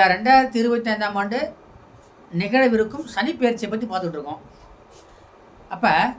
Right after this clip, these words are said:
இந்த சனி பெயர்ச்சி பனிரெண்டு ராசிக்காரர்களுக்கும் எந்த மாதிரியான பலத்தை தரப்போ-, தந்து கொண்டு, தரப்போகிறது அப்படிங்கிறத நம்ம விரிவா பார்த்துட்டு இருக்கோம். இப்ப அதனுடைய வரிசையில பாத்தீங்கன்னா, நம்ம அடுத்து என்ன ராசிக்காரங்களுக்கு பார்க்க போறோம்னு பாத்தீங்கன்னா,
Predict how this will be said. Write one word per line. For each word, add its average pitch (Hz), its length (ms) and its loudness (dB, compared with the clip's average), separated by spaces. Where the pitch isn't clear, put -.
இந்த 180 180 -4
சனி 254 280 -2
பெயர்ச்சி 240 560 0
பனிரெண்டு 254 400 0
ராசிக்காரர்களுக்கும் 214 880 0
எந்த 233 280 0
மாதிரியான 220 320 4
பலத்தை 214 180 -4
தரப்போ-, 196 580 -2
தந்து 214 240 2
கொண்டு, 208 200 -2
தரப்போகிறது 180 640 -4
அப்படிங்கிறத 175 460 -2
நம்ம 202 180 -2
விரிவா 190 280 -2
பார்த்துட்டு 160 260 -6
இருக்கோம். - 240 -14
இப்ப 220 200 6
அதனுடைய 240 640 4
வரிசையில 208 380 0
பாத்தீங்கன்னா, 196 360 0
நம்ம 196 100 -2
அடுத்து 180 240 -4
என்ன 233 200 4
ராசிக்காரங்களுக்கு 196 640 0
பார்க்க 180 180 -6
போறோம்னு 160 240 -8
பாத்தீங்கன்னா, 151 480 -2